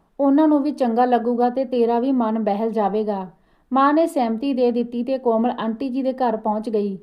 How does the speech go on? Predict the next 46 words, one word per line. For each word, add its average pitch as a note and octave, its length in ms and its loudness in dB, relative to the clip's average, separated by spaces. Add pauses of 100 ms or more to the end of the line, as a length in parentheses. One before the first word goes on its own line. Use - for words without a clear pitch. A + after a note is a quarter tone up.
(320)
ਜਿੱਥੇ C#4+ 320 -4
ਸ਼ਾਮ A#3 380 0
ਦੀਆਂ A#3+ 200 0
ਤਿਆਰੀਆਂ A#3 460 0
ਵਿੱਚ A3+ 220 -4
ਸਾਰੇ A3+ 320 -2
ਲੱਗੇ A3+ 320 0
ਹੋਏ G#3 220 2
ਸੀ। F#3+ 320 -8 (480)
ਮਹਿੰਦਰ C#4 340 4
ਸਿੰਘ C#4+ 280 0
ਜੀ C#4+ 120 -4
ਤੇ D4+ 180 -4
ਬਾਕੀ A#3+ 380 0
ਲੋਕਾਂ A#3 380 0
ਨਾਲ A#3 180 0
ਮਿਲ G3+ 220 -2
ਕੇ A3+ 260 0
ਉਹ B3+ 240 0
ਆਂਟੀ A#3 320 -4
ਜੀ A3+ 100 -6
ਦਾ A#3+ 120 2
ਹਾਲ G#3+ 260 -2
ਚਾਲ A#3+ 200 -2
ਪੁੱਛਣ A#3+ 380 -4
ਉਹਨਾਂ A#3 340 -4
ਦੇ C4+ 100 -4
ਕਮਰੇ A#3+ 360 0
ਵੱਲ A3+ 200 2
ਚਲੀ G#3+ 280 0
ਗਈ। F#3+ 320 -4 (540)
ਬਚਪਨ D4 420 2
ਤੋਂ F4+ 100 0
ਇਸ B3 260 -2
ਜਗ੍ਹਾ A#3 320 2
ਆਉਂਦੀ A3 360 0
ਸੀ G#3+ 320 -6 (260)
ਤੇ - 140 -6
ਇਸ A#3+ 220 0
ਲਈ C4+ 120 2
ਕੋਠੀ B3 400 0
ਦੇ C4 120 -2
ਚੱਪੇ-ਚੱਪੇ B3 720 -2
ਤੋਂ C4+ 160 0
ਵਾਕਿਫ A#3 380 -2
ਸੀ। G3 320 -6